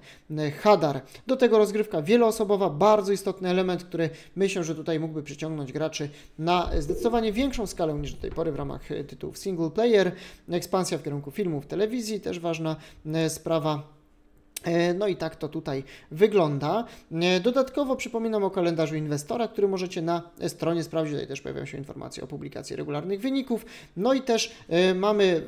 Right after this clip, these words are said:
sprawozdanie za dwa tysiące dwudziesty trzeci rok. Był to dobry rok. Przychody przekroczyły jeden miliard złotych, jeden koma dwa wobec dziewięciuset pięćdziesięciu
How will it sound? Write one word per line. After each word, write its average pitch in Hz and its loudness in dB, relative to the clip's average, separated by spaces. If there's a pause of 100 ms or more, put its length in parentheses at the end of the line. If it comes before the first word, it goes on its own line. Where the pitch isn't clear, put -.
(100)
sprawozdanie 175 0
za 170 0
dwa 156 0
tysiące 160 -8
dwudziesty 143 -8
trzeci 151 -8
rok. 190 2
Był 151 -2
to 123 -12
dobry 220 6
rok. 196 4
Przychody 160 -2
przekroczyły 151 -6
jeden 139 -6
miliard 147 -8
złotych, 185 -4
jeden 147 -6
koma 143 -12
dwa 190 2 (260)
wobec 170 2
dziewięciuset 151 -8
pięćdziesięciu 175 -4